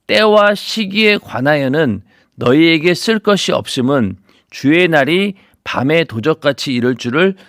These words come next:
너희 자신이 자세히 알미라." 주님께서 오시는 날이 밤에 도적같이 이른다는 거예요. 그리고, 어, 저희가 평안하다, 안전하다 할 그때에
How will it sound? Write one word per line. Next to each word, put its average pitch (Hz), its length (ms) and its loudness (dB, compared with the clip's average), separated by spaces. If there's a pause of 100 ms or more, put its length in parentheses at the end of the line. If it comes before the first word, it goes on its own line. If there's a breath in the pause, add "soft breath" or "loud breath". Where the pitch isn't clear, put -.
(140 soft breath)
너희 117 360 0
자신이 131 640 -6 (280 soft breath)
자세히 139 540 -6
알미라." 104 800 -8 (280)
주님께서 196 480 0
오시는 185 340 0
날이 147 420 0 (360 loud breath)
밤에 190 520 -2 (340 soft breath)
도적같이 180 960 -2
이른다는 127 600 0
거예요. 101 220 -10 (400)
그리고, 196 500 0 (320 loud breath)
어, 110 260 -4
저희가 156 840 0 (100)
평안하다, 165 880 2
안전하다 160 720 0
할 165 200 0
그때에 175 640 0